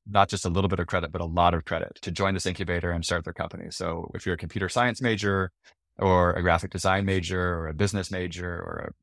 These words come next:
a, a math major, we've integrated with your major to give you credit inside of Sandbox. You know, B Y U at seventeen credits, which is the equivalent of depending on how many credits you're taking, about two-thirds of your load across the course of a year, which really allows the student to spend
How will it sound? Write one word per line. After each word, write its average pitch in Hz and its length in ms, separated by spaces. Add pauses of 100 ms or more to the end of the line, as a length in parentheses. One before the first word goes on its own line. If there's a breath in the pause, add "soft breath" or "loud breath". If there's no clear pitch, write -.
(140)
a, - 40
a 90 60
math 92 320
major, 92 440 (540 loud breath)
we've 107 540 (180)
integrated 110 460
with 104 240
your 101 180
major 92 380
to 95 120
give 87 140
you 87 100
credit 87 300
inside 85 240
of 82 60
Sandbox. 82 500
You 82 120
know, - 180
B 92 80
Y 87 120
U 85 180
at 76 100
seventeen 90 420
credits, 82 400
which 85 160
is 90 120
the 90 80
equivalent 87 440
of 82 220 (800)
depending 110 300
on 104 40
how 104 60
many 101 80
credits 95 240
you're 95 80
taking, 101 200
about 110 180
two-thirds 110 440
of 90 60
your 90 140
load 90 340
across 87 500 (140)
the 92 180
course 92 280
of 82 60
a 82 40
year, 82 380 (400)
which 98 260
really 107 160
allows 95 400
the 82 80
student 90 300
to 87 60
spend 90 540